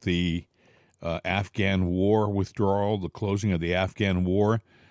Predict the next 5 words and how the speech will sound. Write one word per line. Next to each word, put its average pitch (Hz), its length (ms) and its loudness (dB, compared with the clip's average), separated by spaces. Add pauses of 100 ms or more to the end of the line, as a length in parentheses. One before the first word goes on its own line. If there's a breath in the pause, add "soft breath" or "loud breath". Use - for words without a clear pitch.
(260 soft breath)
and 101 680 4 (100)
he, - 260 -20 (400)
Kirby 196 540 2
had 107 380 0
the 82 240 0